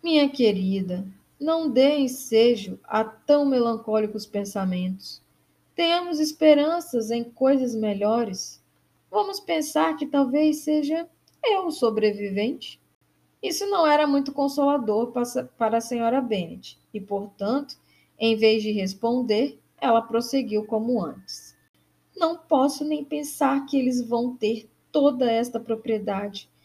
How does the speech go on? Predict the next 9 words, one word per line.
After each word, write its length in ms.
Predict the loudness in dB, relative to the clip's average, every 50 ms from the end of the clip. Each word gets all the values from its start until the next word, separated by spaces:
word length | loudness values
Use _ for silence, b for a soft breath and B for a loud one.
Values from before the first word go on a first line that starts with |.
| b b b b
Se 160 | b -4 -2
não 200 | 0 2 0 0
fosse 380 | -2 -4 -2 0 0 0 -2 -6
pelo 260 | _ 2 2 4 4
morgádio, 760 | 4 4 4 2 2 0 0 0 0 0 0 -2 -2 -4 -10 -12 _ _ _ _ _ _ 2
eu 140 | 2 2
nem 260 | 2 2 -2 -2 -2 -2
me 120 | -6 -6
importaria." 920 | -8 -2 -2 -2 -2 0 0 0 2 2 4 4 4 4 4 2 -2 -6